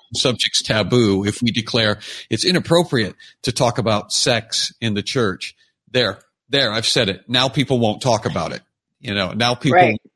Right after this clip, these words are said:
Speaker 1: wonder
Speaker 2: Right.
Speaker 1: about it. Now people won't have issues. And, uh, we did it with politics too. Well, politics are inappropriate
Speaker 2: Yeah.
Speaker 1: in church. And so we think if we just declare a subject off limits, that people won't talk about it.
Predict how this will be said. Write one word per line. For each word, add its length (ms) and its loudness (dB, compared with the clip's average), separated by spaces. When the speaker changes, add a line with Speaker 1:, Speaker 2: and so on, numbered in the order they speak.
Speaker 1:
wonder 200 -2
Speaker 2:
Right. 100 0
Speaker 1:
about 140 0
it. 60 -14
Now 120 -2
people 300 -2
won't 120 -2
have 180 0
issues. 380 -6
And, 300 2
uh, 120 2
we 120 4
did 120 2
it 40 -2
with 140 -4
politics 580 0
too. 240 0
Well, 140 -4
politics 500 0
are 100 -4
inappropriate 600 0
Speaker 2:
Yeah. 180 -6
Speaker 1:
in 80 -18
church. 320 -12
And 160 -4
so 240 2
we 160 -2
think 220 -4
if 140 -4
we 120 2
just 260 -2
declare 640 0
a 100 -4
subject 560 -2
off 300 -2
limits, 500 -2
that 160 0
people 240 0
won't 220 0
talk 260 0
about 280 -4
it. 120 -10